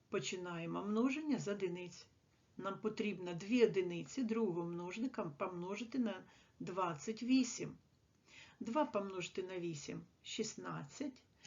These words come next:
Шість пишемо, один переносимо в наступний розряд. Два помножити на два — чотири та ще один — п'ять. П'ятдесят шість — це перший неповний добуток. Далі множимо десятки.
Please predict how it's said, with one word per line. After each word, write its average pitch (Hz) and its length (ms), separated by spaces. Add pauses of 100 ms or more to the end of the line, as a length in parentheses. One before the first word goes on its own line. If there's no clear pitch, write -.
(240)
Шість - 380
пишемо, 180 420
один 170 240
переносимо 180 640
в - 20
наступний 175 520
розряд. 165 600 (300)
Два 185 260
помножити 180 560
на 185 120
два — 175 240
чотири 202 460
та 170 160
ще 170 240
один — 180 340 (240)
п'ять. 170 420 (840)
П'ятдесят 185 560
шість — 208 540
це - 100
перший 175 440
неповний 185 500
добуток. 208 680 (840)
Далі 170 380
множимо 247 500
десятки. 254 640